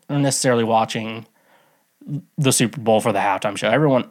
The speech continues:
I, I feel like every year, it's probably being around too many Christians, but, like, everyone always, every year, everyone's like, "The Super,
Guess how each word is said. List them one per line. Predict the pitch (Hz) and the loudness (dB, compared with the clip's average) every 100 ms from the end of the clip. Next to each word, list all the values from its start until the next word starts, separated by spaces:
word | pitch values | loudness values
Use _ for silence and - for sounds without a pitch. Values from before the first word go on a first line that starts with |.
| - | 0
I, | 143 - | 2 4
I | 208 | 2
feel | 254 220 | 4 2
like | 190 - | 2 0
every | 156 165 135 | 0 2 2
year, | 123 123 | 4 2
it's | 113 120 | 0 -2
probably | - 156 139 | 0 2 2
being | 123 | 0
around | 113 107 101 | 0 -4 -4
too | |
many | 107 101 | -6 -6
Christians, | - 107 - 104 117 | -6 -6 -8 -10 -4
but, | 113 104 | 0 0
like, | 117 107 - - - | 0 -4 -8 -20 -2
everyone | 143 160 147 | 4 6 6
always, | 131 127 - - - | 4 4 0 -6 2
every | 185 220 | 2 4
year, | 170 143 | 4 4
everyone's | 127 123 110 | 4 0 -2
like, | 131 | -4
"The | 123 | -6
Super, | 117 190 156 | -2 0 0